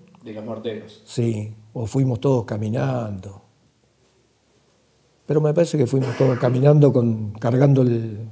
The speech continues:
Speaker 2: el equipo de cada uno. Porque inclusive, en una de las, de las tantas, eh,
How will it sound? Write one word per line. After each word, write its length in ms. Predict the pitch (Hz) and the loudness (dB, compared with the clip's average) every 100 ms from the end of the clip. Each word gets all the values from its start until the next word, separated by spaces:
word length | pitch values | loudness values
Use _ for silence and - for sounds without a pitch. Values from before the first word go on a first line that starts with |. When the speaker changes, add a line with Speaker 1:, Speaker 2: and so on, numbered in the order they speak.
| - | -12
Speaker 2:
el 120 | 123 | -6
equipo 340 | 120 117 131 131 | -4 0 2 2
de 80 | 120 | 2
cada 220 | 123 131 | 0 0
uno. 300 | 123 95 95 - _ _ _ _ _ _ _ _ _ _ _ _ _ _ _ _ | -2 -6 -12 -20 _ _ _ _ _ _ _ _ _ _ _ _ _ _ _ _
Porque 220 | - 113 123 | -4 0 2
inclusive, 840 | 123 131 123 196 175 151 180 - - - _ _ _ _ _ _ _ _ _ _ _ _ _ _ _ - _ _ _ | 4 2 6 8 10 8 4 -4 -20 -20 _ _ _ _ _ _ _ _ _ _ _ _ _ _ _ -20 _ _ _
en 180 | 151 139 | 4 6
una 200 | 180 170 | 8 8
de 120 | 151 | 8
las, 580 | 143 135 131 123 - - - _ _ _ _ _ _ _ _ | 8 6 4 2 -8 -18 -20 _ _ _ _ _ _ _ _
de 180 | 131 131 | -4 -2
las 280 | 127 - - | -2 -6 2
tantas, 880 | 175 170 165 135 131 127 - - - | 4 4 2 2 2 -4 -8 -16 -14
eh, 720 | 131 107 101 104 107 - - | -8 -6 -6 -10 -14 -18 -20